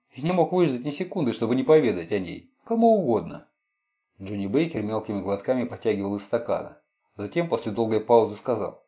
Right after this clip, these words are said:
"По Пентагону ходят странные слухи". "То есть?" Звонил Гус из Дауни.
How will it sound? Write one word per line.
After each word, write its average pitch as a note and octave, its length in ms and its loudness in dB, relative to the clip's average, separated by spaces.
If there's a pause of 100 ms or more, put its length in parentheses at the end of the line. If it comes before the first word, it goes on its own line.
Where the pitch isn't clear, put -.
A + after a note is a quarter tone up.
(320)
"По G2+ 80 -14
Пентагону F3 540 0
ходят D#3+ 280 2
странные D#3 420 0
слухи". - 540 -8 (540)
"То C3 200 2
есть?" - 320 -16 (560)
Звонил F3 440 0
Гус A2 380 -8 (100)
из F3 180 -6
Дауни. A2 500 6